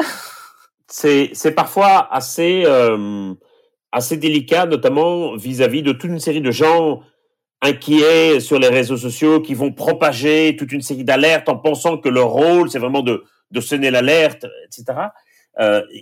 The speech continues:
Speaker 2: et de se dire, voilà, nous partageons le même objectif, mais pas forcément les mêmes moyens d'y arriver. Et je pense que les moyens que vous utilisez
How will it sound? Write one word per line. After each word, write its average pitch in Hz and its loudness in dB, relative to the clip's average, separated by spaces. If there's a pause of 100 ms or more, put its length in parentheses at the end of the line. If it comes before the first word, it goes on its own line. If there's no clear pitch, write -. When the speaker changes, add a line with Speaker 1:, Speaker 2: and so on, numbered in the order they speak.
Speaker 2:
et 127 -8
de 123 -6
se 123 -6
dire, 165 -4
voilà, 180 4
nous 135 -4
partageons 147 0
le 113 -4
même 131 0
objectif, 143 -6
mais 135 -4
pas 147 0
forcément 156 -4
les 151 0
mêmes 143 0
moyens 160 0
d'y 151 -2
arriver. 151 0
Et 127 0
je 117 -10
pense 131 -10
que 135 -10
les 123 -2
moyens 151 0
que 131 -4
vous 127 -8
utilisez 127 -6